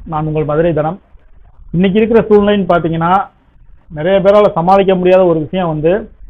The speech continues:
ஆஹ், வெக்க, வெயில் அதிகமா இருக்குது. வீடுகள்ல, கடைகள்ல பாத்தீங்கன்னா, ஃபேன் இல்லாம நம்ம இருக்க முடியாது. இப்ப நான் ரீசென்ட்லியா ஒரு ஹாஸ்பிட்டலுக்கு செக்கப் காண்டி போயிருந்தோம், எங்க வீட்ல இருக்க ஒருத்தவங்களுக்காண்டி. அப்போ ஹாஸ்பிட்டல் செக்கப் போயிருந்தப்ப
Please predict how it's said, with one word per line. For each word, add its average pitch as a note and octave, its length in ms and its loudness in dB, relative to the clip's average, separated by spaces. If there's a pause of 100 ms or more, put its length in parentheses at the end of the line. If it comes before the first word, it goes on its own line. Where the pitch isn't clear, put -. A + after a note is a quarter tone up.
(420)
ஆஹ், D3+ 280 -2
வெக்க, G3 480 0 (200)
வெயில் E3+ 260 0
அதிகமா E3+ 380 -2
இருக்குது. D#3 540 -2 (800)
வீடுகள்ல, F#3+ 460 0
கடைகள்ல F3+ 480 -4
பாத்தீங்கன்னா, D#3+ 480 -6
ஃபேன் F#3 160 -4
இல்லாம F3+ 220 -6
நம்ம E3+ 140 -8
இருக்க E3 240 -6
முடியாது. D3+ 540 -6 (380)
இப்ப - 120 -10
நான் D#3+ 120 -6
ரீசென்ட்லியா G#3 400 -2
ஒரு F#3 120 -2
ஹாஸ்பிட்டலுக்கு E3+ 680 -4
செக்கப் G3+ 280 -4
காண்டி F#3 200 -4
போயிருந்தோம், D#3 520 -2
எங்க D3 140 -10
வீட்ல E3+ 240 -4
இருக்க D3+ 260 -6
ஒருத்தவங்களுக்காண்டி. C#3+ 680 -8 (440)
அப்போ E3+ 320 -2
ஹாஸ்பிட்டல் G3+ 240 -6
செக்கப் F#3+ 300 -4
போயிருந்தப்ப F3 640 -2